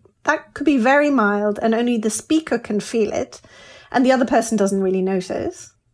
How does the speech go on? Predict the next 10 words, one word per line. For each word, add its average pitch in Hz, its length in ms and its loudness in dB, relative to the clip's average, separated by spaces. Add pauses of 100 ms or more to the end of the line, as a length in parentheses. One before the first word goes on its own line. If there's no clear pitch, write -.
(240)
But 277 160 0
in 269 220 2
other 381 180 4
cases, 240 580 0
it's - 220 -2
much 302 340 0
more 247 220 2
immediately 196 540 2
obvious. - 640 -4
So 233 600 0